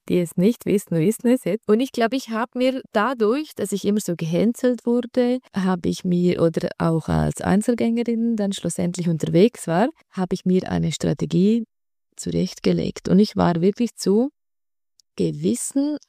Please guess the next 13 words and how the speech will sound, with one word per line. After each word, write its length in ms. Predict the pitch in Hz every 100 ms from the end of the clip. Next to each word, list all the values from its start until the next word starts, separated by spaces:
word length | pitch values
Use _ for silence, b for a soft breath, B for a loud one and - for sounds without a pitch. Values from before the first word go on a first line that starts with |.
| _
Leuten, 640 | 185 165 160 269 - 262 339 466 _ b b _
vor 140 | 190 190
allem 240 | 214 262
so 160 | - 190
zu 200 | - -
Älteren, 560 | 175 262 - 202 240 B B B
war 360 | - - 156 160
ich 220 | 208 -
extrem 1160 | - 247 - - - - 233 - - 302 330 330
frech. 640 | - - 156 - - - B B B B -
Und 320 | 214 214 - _ _ _ _ _ _ -
es 200 | 247 226
ist, 280 | 214 -